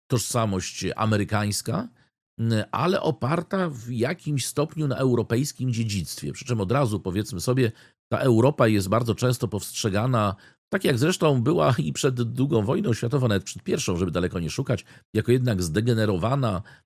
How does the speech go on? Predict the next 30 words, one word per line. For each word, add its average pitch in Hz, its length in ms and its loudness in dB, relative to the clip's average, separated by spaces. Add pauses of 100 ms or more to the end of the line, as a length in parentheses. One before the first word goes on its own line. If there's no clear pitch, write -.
(140)
W 95 200 2
związku 107 320 -2
z - 60 -6
tym 113 180 0
ten 92 300 0 (260)
nowy 110 380 4
żywioł 98 680 2
amerykański 110 800 -2
jest 90 160 -4
właśnie 98 420 -4
wolny, 101 420 0
czy 80 140 -6
ma 101 140 0
być 92 220 -2
wolny 104 380 -2
od 82 140 -6
tego 90 380 -4 (320)
zepsucia, 110 680 0
prawda, 95 340 -2
czy - 140 -8
dekadencji 107 720 -2
europejskiej. 90 720 -6 (540)
Ten 110 140 2
zmierzch 120 420 2
Zachodu, 113 480 2
który 90 220 -6
nam 90 140 -2
się 101 140 -2
będzie 92 240 -2
przewijał, 107 720 2